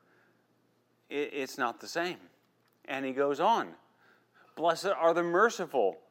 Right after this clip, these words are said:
for they will receive mercy." Is that how it works in this world? Merciful.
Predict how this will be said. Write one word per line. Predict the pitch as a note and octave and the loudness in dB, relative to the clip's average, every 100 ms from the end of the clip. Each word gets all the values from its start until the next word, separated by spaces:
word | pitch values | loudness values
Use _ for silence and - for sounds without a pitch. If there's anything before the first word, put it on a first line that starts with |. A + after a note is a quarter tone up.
| _ | _
for | - E3+ | -2 0
they | D#3 E3+ | 4 4
will | F3 F3 | 4 2
receive | E3 D#3+ F3+ E3+ | 2 -2 -4 -4
mercy." | D3+ F3+ G#3 C#3 F#2+ - _ C#3 | 4 4 4 0 -8 -10 _ -4
Is | C3+ | 2
that | F#3 F#3 | 4 4
how | G3 G3 G3 | 4 4 2
it | |
works | E3+ F#3+ G3+ | 2 2 2
in | G#3 | -2
this | G3+ F#3+ | -4 0
world? | G#3 G#3+ A3+ A3+ - - - | 4 6 6 2 -8 -20 -4
Merciful. | C#3+ G3 F3+ D#3+ B2+ F#2 | 4 6 6 0 -2 -2